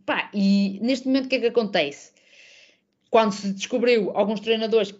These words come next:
que poderiam ainda estar no ativo, foram afastados completamente, então, e foram investigados fora, e... mas depois disso, deste por ela, por exemplo, passado dois, dois meses, as, as jogadoras ganharam, deixa-me dizer isto, que as jogadoras ganharam um empowerment,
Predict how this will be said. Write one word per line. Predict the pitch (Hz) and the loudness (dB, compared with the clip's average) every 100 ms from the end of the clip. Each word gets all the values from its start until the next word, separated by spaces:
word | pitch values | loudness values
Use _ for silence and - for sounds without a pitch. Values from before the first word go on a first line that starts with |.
| _ | _
que | - 247 | -10 -10
poderiam | 247 233 220 262 277 254 | -6 -6 -2 2 4 4
ainda | 247 240 | 2 0
estar | 240 | 0
no | 220 | 0
ativo, | 220 220 214 175 | 0 0 0 0
foram | - - 208 185 180 | -6 -6 0 0 0
afastados | 180 175 - 165 - | -4 -4 -4 -4 -4
completamente, | 180 156 170 170 170 196 247 311 320 - | -10 -4 -2 0 0 0 0 -2 -6 -4
então, | 302 - 190 | -4 0 2
e | 196 | 0
foram | 196 196 | 2 2
investigados | 190 185 - 180 190 175 - - _ _ _ _ _ _ _ _ - | 2 -2 -4 2 2 2 -4 -16 _ _ _ _ _ _ _ _ -4
fora, | - 190 208 277 - - | 2 4 4 0 -8 -6
e... | 226 196 | -6 -4
mas | 233 254 | 0 0
depois | 254 294 262 | 2 0 2
disso, | 220 - | -2 2
deste | 233 226 | 0 0
por | - | 0
ela, | 233 240 | 2 2
por | 240 214 | 0 -4
exemplo, | 180 160 - _ | -4 -6 -10 _
passado | 220 220 208 175 170 | -4 0 0 -2 -2
dois, | 196 196 190 | -4 -4 -8
dois | 190 208 | -6 -4
meses, | 202 240 254 254 | -2 -2 -2 -4
as, | - 220 - | -8 -6 0
as | 240 | 0
jogadoras | 240 254 202 196 | 4 4 4 0
ganharam, | 214 202 185 | 0 -2 -6
deixa-me | - 214 | -8 -4
dizer | 220 | -2
isto, | 196 | -2
que | 196 | -4
as | |
jogadoras | 185 208 202 180 | -4 0 2 2
ganharam | 190 185 180 | 0 -2 -2
um | 185 190 | 0 2
empowerment, | 190 190 175 175 185 196 | 2 2 4 4 4 -2